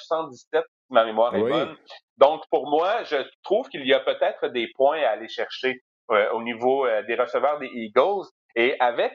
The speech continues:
Speaker 1: l'attention que, que A J Brown attire sur lui, ben, je pense que ça libère Devontae Smith. Et Smith est trois cents dollars moins cher qu'A J Brown en ce moment sur, euh, sur FanDuel. Donc, pour moi, je me préfère,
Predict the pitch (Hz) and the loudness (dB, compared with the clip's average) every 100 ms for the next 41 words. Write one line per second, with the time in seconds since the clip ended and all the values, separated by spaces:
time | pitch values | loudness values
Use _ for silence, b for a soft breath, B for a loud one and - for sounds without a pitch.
0 | 139 127 120 127 131 120 113 - 131 139 | -6 -2 2 2 0 -4 -6 -6 -2 -2
1 | 147 117 101 95 90 - _ _ _ _ | -2 -2 0 -2 -8 -20 _ _ _ _
2 | _ - 139 151 160 139 135 113 120 131 | _ -2 0 2 0 0 -2 0 0 0
3 | 147 - 117 - 143 143 151 - 117 110 | -4 -2 -2 -2 -2 -2 -2 0 0 0
4 | 110 143 123 110 - - - - 131 110 | -2 0 2 0 2 0 0 -6 0 0
5 | 107 110 120 131 127 101 95 95 98 - | 0 2 2 2 -4 -4 -4 -6 -14 -4
6 | 120 135 - _ - 104 - 175 123 - | 0 0 -4 _ -10 -6 0 2 2 2
7 | 160 214 233 202 147 151 143 123 127 123 | 4 4 0 -2 0 0 -2 -4 -4 -2
8 | 143 143 120 110 110 107 120 131 110 101 | -2 -2 -8 -6 -4 2 2 0 -2 -4
9 | - 101 98 113 - _ _ _ - 127 | -2 -2 0 -2 -4 _ _ _ -2 0
10 | 107 104 104 113 - 113 110 101 123 139 | 2 0 -2 -4 0 -2 -2 0 0 0
11 | 117 120 139 123 135 147 139 110 120 - | -4 -6 -8 0 0 0 -4 0 0 2
12 | 135 139 | 2 0